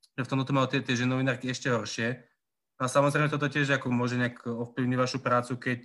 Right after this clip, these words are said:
e, vám neznámi ľudia vypisujú rôzne proste hejty, veľmi osobné, veľmi nechutné, len preto, že si o vás niečo prečítali na Facebooku a preto, že ako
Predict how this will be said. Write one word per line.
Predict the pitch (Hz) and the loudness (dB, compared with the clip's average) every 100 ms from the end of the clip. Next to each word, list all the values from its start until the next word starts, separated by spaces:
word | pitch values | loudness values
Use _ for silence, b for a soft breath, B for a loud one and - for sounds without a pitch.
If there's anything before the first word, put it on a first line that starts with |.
| - | -2
e, | 120 120 120 117 117 113 | 2 2 2 2 0 0
vám | 113 117 117 | 0 -2 0
neznámi | 127 123 143 131 | -2 4 4 4
ľudia | 127 135 | 2 0
vypisujú | 123 123 120 127 120 123 147 - | 0 -2 -4 -2 -2 -2 -4 -8
rôzne | 113 117 120 | -10 -8 -8
proste | 123 - 120 | -10 -8 -6
hejty, | 117 120 - 127 120 | -4 -4 -4 -4 -2
veľmi | 123 127 120 | 0 0 -2
osobné, | 123 - 139 127 127 | -8 -4 -2 0 -2
veľmi | 127 120 | 0 -2
nechutné, | 117 131 123 123 123 B B _ - | -2 -6 -2 -2 -2 B B _ 2
len | 143 190 190 | 4 4 4
preto, | 147 147 147 | 0 2 0
že | 147 | 0
si | 143 | 0
o | 135 | 2
vás | 143 143 | 4 4
niečo | 139 135 | 2 -2
prečítali | 131 123 - 131 | -4 -4 0 2
na | 117 | 2
Facebooku | 117 127 117 117 - 120 139 147 _ _ _ _ _ _ - | 0 -4 -4 -8 -4 -2 -2 -6 _ _ _ _ _ _ -14
a | |
preto, | 113 123 120 123 120 120 107 | -8 -6 -4 -2 -2 -4 -12
že | 107 117 117 113 - | -6 -2 0 -2 -6
ako | _ _ _ | _ _ _